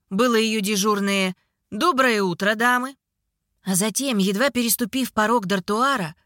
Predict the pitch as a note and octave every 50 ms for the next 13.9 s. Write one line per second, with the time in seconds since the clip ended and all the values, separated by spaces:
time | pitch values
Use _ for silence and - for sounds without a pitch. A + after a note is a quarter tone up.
0 | _ _ _ C4 C#4+ E4 D#4+ - E4 E4+ F4 F4 C#4+ A#3+ - - G3+ F#3+ F#3+ F3+
1 | - - B3 C4 B3+ A3 A#3+ A3+ G#3 A#3 A3+ A3+ A3+ A3+ G#3+ A#3 C#4 C4+ B3+ A#3+
2 | - A#3+ B3 C4 B3+ - B3+ B3 A3+ A3 A3 A3 A3 G3+ A#3 A3+ A#3 A#3+ A#3 -
3 | - D#4 D4 A#3+ G3 G3+ A3 G#3 G3 G#3 A#3 A#3+ A3 G#3 G#3+ G#3+ B3 B3+ A3+ A3
4 | F#3+ E3+ E3+ D#3 D3 C#3+ C#3 - _ _ _ _ _ _ _ - F3+ G3 G3+ F3+
5 | D#3 E3+ D3 - F3 E3+ F3 E3+ - - F3+ E3+ - G#3 G#3 G#3+ A3 A3+ A#3+ B3
6 | B3 C4+ C#4 D#4 F4 - - G4 F#4 D4 G#3 E3+ C3 - - _ _ _ _ _
7 | _ - G3 G3+ - A3 A#3 A#3 G#3 D4 F4 - - F#4 B3 B3 B3 A3+ G#3+ G3+
8 | G3 F#3 - - - _ _ _ - D#4 C#4 - B3+ C#4 C4+ B3+ - C4 B3 -
9 | D#4 E4 C#4 B3+ G3 - - _ - F#3 E3+ E3 D3 C#3 D#3 D#3+ - - _ _
10 | _ _ _ _ _ - G3+ G#3+ A3 - - A3 G#3+ G#3 G3+ G3 F3 G3+ B3+ C4+
11 | B3 A3 G3 F3 F#3 A3+ B3 B3 A3+ A3+ A3 G#3 G#3+ G#3 - A3+ G#3+ - A3+ A3+
12 | A3+ A3 G#3+ F#3 A3 F#3+ F#3+ G3+ G3 - A#3+ C4+ C#4+ C4+ C4 A#3+ - B3+ B3 B3
13 | - - - - C4 - - D4+ C#4+ G#3+ F3+ F3+ D#3+ - D#3+ D3 -